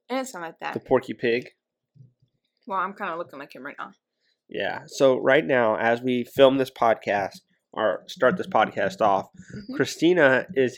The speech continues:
Speaker 2: eat-, is, I mean, not eating. She is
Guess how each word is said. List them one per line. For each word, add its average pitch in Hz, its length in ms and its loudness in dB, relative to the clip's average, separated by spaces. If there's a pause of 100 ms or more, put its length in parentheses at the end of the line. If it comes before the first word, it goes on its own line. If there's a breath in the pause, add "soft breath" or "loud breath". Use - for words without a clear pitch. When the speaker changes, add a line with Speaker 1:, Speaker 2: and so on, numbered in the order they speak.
Speaker 2:
eat-, 135 220 -2
is, 131 360 0
I 135 40 -4
mean, 135 120 -6 (240)
not 120 240 0
eating. 107 360 -4 (400 soft breath)
She - 420 -2
is 123 320 0